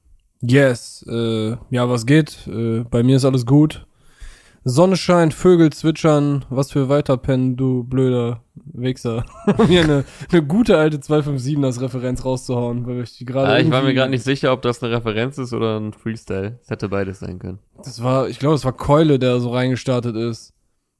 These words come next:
Speaker 1: Äh, Sonne lacht, aufstehen, blöder, äh, Vögel zwitschern, was für Weiterpennen, du blöder Wichser. Das war damals, äh, ich glaub, zu der Zwen-Zeit ungefähr.
Speaker 2: Worüber du dann deine, äh, Bachelorarbeit geschrieben hast? Oder Hausarbeit, oder was war es nochmal?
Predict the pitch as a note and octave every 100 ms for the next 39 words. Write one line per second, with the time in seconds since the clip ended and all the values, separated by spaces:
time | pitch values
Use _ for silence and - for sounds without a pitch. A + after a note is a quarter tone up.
0 | _ _ _ _ _ B2 A#2 B2 B2+ G#3
1 | A3+ A#3 G#3+ F3+ - A#3+ B3 G#3+ - A3
2 | G3+ F3 C#3 E3 E3+ A3+ A3+ G#3+ G3 D#3+
3 | F3+ F3 D#3 B2+ C#3+ - B3 A3 A3+ -
4 | A#3 F#3+ G#3 F#3 E3+ E3+ G#3 G#3+ A3+ A#3
5 | G#3+ G#3+ G3+ F#3 G3 A#3+ A3+ G3+ G3 A#3
6 | - G#3 F3+ C#3 - _ - - B2+ A#2
7 | A#2+ B2 C3+ C#3 C#3+ C#3+ C#3+ B2+ - C3
8 | C3 A#2+ C#3 C3+ C#3 C3 - C#3 C#3+ -
9 | C3 B2 B2+ C3 - B2+ B2+ - _ _
10 | _ _ _ _ A2+ G#2 G#2 G#2+ G2+ G#2
11 | G#2+ G2+ G2+ G2 - G2 F#2+ G#2 - G2
12 | F#2+ - - G2 G2+ A2+ G2 G2+ G2+ A#2+
13 | C3+ C3 C3+ C#3 A2 A2+ A#2+ A#2+ C3+ C3
14 | C3